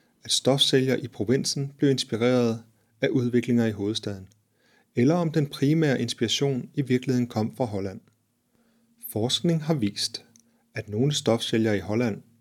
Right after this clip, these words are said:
allerede fra midten af nitten halvfemserne begyndte at operere ud fra en udbredningsmodel. Da det længe har været kendt, at meget af den cannabis, som sælges på det danske cannabismarked, kommer fra Holland, er det ikke utænkeligt,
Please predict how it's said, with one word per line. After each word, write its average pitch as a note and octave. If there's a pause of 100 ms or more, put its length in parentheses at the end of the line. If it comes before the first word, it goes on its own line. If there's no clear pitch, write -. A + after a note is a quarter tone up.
allerede B2+
fra G#2+
midten B2
af A2
nitten A2+
halvfemserne C3 (420)
begyndte C#3
at B2
operere A2+
ud A#2+
fra A#2+
en A#2+
udbredningsmodel. G2+ (1300)
Da G#2
det G2
længe A#2+
har D3+
været C3+ (160)
kendt, - (180)
at G2+
meget G#2
af A#2+
den A#2
cannabis, B2
som G#2+
sælges A#2+
på -
det F#2+
danske A#2+
cannabismarked, A#2 (440)
kommer A#2
fra G#2
Holland, A#2 (640)
er C3
det C3
ikke D3
utænkeligt, C#3+